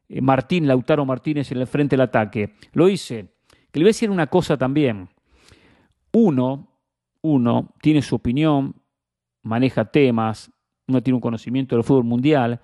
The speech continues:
pero también uno tiene que ir con la corriente, con la corriente. ¿Sabes cuántos mensajes recibo yo por las clases tácticas diciendo,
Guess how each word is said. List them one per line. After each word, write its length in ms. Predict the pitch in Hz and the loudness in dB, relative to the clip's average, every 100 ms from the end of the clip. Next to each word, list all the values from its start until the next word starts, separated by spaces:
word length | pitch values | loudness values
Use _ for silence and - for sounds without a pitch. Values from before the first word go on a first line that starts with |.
| _ _ _ | _ _ _
pero 180 | - 160 | -2 0
también 280 | 160 170 214 | 0 -4 -2
uno 100 | 196 | -4
tiene 260 | - 185 151 | -4 -6 -4
que 120 | 190 | -2
ir 60 | |
con 140 | 170 139 | 0 0
la 100 | 123 | -2
corriente, 880 | 127 123 156 131 104 - 101 85 _ _ | -4 -4 -4 -6 -6 -10 -14 -14 _ _
con 120 | 196 | 0
la 100 | 202 | 0
corriente. 640 | 208 208 175 113 - 113 98 _ _ - - - | 2 2 0 -2 -6 -12 -14 _ _ -20 -20 -4
¿Sabes 260 | 220 214 | 0 2
cuántos 360 | - 202 190 185 | 2 -2 0 -4
mensajes 380 | 151 180 - 147 | -4 -8 -8 -8
recibo 400 | 139 - 165 143 | -6 -2 2 4
yo 200 | 151 170 | 4 0
por 220 | - 123 | -2 -6
las 140 | 120 | -6
clases 340 | - 151 - 113 | -8 -8 -8 -4
tácticas 540 | 160 147 139 123 117 | -2 -2 -4 -4 -4
diciendo, 560 | 113 - 151 143 135 | -6 -4 -2 2 0